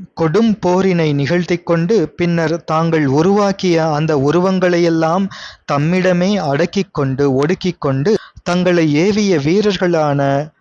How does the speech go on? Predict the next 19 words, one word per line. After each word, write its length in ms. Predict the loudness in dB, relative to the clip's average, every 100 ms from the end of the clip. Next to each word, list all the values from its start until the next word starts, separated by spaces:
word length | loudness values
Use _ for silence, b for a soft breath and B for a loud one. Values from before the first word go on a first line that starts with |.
| _
வீரபாகுதேவரிடமும் 1300 | -2 0 0 0 0 0 0 0 0 0 0 0 -2 -2
பானுகோபனிடமும் 1160 | -2 0 0 0 0 0 0 0 0 0 -2 -2
மீண்டு 340 | -2 0 0
கொண்டன 640 | 0 0 0 0 0 0 -2
அந்த 260 | -2 -2 -2
சிவாஸ்திரங்கள். 800 | -2 -2 -2 -4 -4 -4 -2 -4 -4 -8 -10 B B
அப்படி 340 | B -2 0 0
மீண்டு 340 | 2 2 2
கொண்ட 320 | 0 0 0
பின், 300 | -2 -2 -4 -8 -10
தங்களால் 720 | -4 -2 0 0 2 0 0
பாதிக்கப்பட்ட 1040 | 0 0 0 -4 -2 -2 -2 -6 -2 -2 0
அண்டங்கள், 680 | 0 0 0 0 0 0 0
பூமி, 540 | 0 0 2 0 0
வானம், 560 | 0 0 0 0 -2 -2
கடல், 600 | -2 -2 0 0 -2 -2
பாதாள 520 | -2 0 0 0 0
உலகங்கள், 640 | 0 0 -2 -2 -2 -2 0
மலைகள், 600 | -2 0 0 0 -2